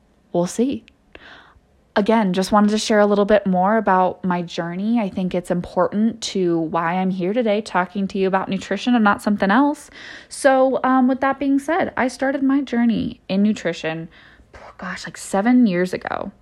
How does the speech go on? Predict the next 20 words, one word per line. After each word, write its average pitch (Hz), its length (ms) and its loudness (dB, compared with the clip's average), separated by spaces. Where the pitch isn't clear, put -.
Yeah, 196 280 0
seven 196 380 0
years 180 200 -2
ago, 165 220 -2
back 170 220 0
in 180 100 0
twenty 180 400 -4
thirteen, 170 720 -4
I 180 260 2
was 185 460 -2
a 170 320 -4
CrossFit - 720 -6
junkie. - 560 -8
Yeah, 135 340 -8
yeah, - 180 -8
I - 60 -6
joined 185 260 0
the 180 40 0
cult. - 380 -4
And 175 440 -2